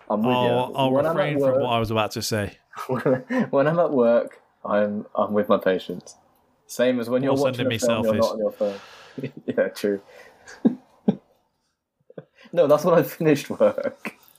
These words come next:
Speaker 2: No, no, to confirm, I wasn't <laughs> saying he was taking a selfie with the patient either. But yeah,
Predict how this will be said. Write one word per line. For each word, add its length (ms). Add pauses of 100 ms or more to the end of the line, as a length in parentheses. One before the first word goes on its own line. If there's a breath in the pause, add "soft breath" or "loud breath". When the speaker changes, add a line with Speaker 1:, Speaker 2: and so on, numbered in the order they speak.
(140)
Speaker 2:
No, 160
no, 340 (140)
to 80
confirm, 580 (200)
I 80
wasn't 300
<laughs> 60
saying 340
he 80
was 100
taking 280
a 40
selfie 360
with 220
the 80
patient 520
either. 260 (1800 loud breath)
But 100
yeah, 240